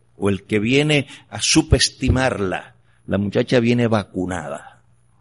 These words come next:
Y no acepta de ningún hombre un trato que no sea el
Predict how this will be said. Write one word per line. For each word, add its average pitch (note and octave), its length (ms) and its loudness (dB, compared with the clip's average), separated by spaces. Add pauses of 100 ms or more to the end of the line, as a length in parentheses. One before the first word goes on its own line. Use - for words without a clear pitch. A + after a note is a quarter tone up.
(1120)
Y A2 180 2
no A#2+ 240 6
acepta G2+ 720 -2
de F#2+ 120 -4
ningún F2+ 460 -4
hombre G#2 460 -4 (1300)
un A2+ 340 6
trato F#2+ 540 -2 (320)
que A#2 140 2
no G2+ 180 0
sea A2+ 380 0
el G2 400 -6